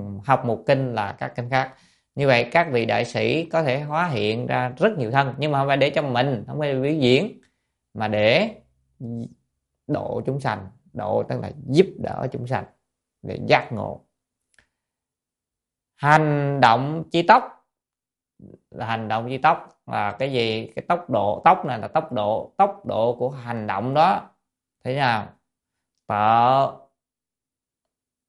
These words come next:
À, chữ này đọc là tợ hay tự? Đọc tự đi. Tự. Tự thiểm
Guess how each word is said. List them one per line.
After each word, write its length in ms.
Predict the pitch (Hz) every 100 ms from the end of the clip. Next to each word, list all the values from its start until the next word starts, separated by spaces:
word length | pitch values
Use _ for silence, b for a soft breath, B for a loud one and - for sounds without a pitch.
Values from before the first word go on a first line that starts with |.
| 123
À, 60 | 123
chữ 120 | 123
này 180 | 127 113
đọc 200 | 107 98
là 80 | 110 -
tợ 280 | 104 104
hay 160 | 120 120
tự? 380 | - 117 120 -
Đọc 140 | - -
tự 280 | 104 117 120
đi. 220 | 120 117 _ _
Tự. 380 | 110 113 120 127 - _ _ _ _ _ _ _ _ _ _ _ _ _ _ _ _ _ _ -
Tự 280 | 110 131 135
thiểm 380 | 127 104 107